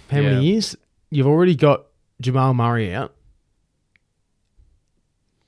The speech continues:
Speaker 1: In a normal situation, if, if it was, you know, if Murray was healthy and it happened to M P J, you'd be like, "All right, this sucks, but we can deal with it." With both stars out and there's no sort of certainty on what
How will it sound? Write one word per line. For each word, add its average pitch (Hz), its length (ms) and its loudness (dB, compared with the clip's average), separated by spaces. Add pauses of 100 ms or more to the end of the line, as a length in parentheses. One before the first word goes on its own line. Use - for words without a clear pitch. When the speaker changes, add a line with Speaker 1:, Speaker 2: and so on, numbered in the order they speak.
Speaker 1:
In 170 120 0
a 170 40 6
normal 180 320 6
situation, 135 540 0
if, 139 260 -2
if 151 220 -6
it 165 40 -6
was, 135 220 -4 (220)
you 139 100 -10
know, 123 60 -8
if 135 100 -6
Murray 180 300 0
was 175 140 0
healthy 131 400 -6
and 120 160 -4
it 107 100 -10
happened 131 560 -6 (160)
to - 160 -10
M 120 120 -6
P 117 120 -8
J, 113 220 -8
you'd 107 160 -8
be 113 80 -8
like, 107 80 -8
"All 104 80 -6
right, - 120 -10
this 113 120 -14
sucks, 113 260 -10
but - 220 -14 (340)
we 135 100 -8
can 117 140 -10
deal 104 160 -10
with 101 120 -12
it." - 160 -18 (520)
With 110 120 -12
both 151 220 -4
stars 160 320 -4
out 117 200 -4
and 117 100 -8
there's 107 120 -10
no 123 260 -2
sort 113 260 -6
of 104 80 -6
certainty 113 460 -6
on 110 120 -4
what 110 260 -6